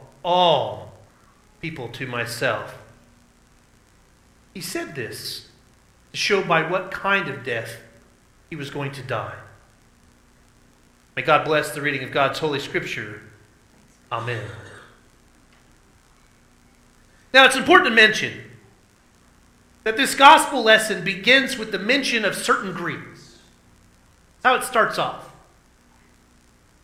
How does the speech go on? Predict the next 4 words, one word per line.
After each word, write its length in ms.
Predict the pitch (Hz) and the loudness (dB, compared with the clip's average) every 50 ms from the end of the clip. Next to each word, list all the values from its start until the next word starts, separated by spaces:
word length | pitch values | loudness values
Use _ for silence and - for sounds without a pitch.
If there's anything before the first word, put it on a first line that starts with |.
| _ _ _ _ _ _ _ _ - | _ _ _ _ _ _ _ _ 6
God-fearers 840 | 233 226 220 220 - - - 208 180 156 143 131 123 117 - - | 8 8 8 8 6 4 4 4 6 6 4 2 0 -2 -4 -4
or 160 | 156 135 - | -6 -6 -4
Jewish 360 | - - 254 240 214 - - - | -2 -2 0 0 0 0 -2 0
proselytes 1080 | - 214 214 208 208 - 185 170 143 123 113 117 131 - - - - - - - - | 4 6 6 6 6 4 0 -2 0 0 -2 -4 -6 -10 -12 -12 -10 -10 -10 -10 -12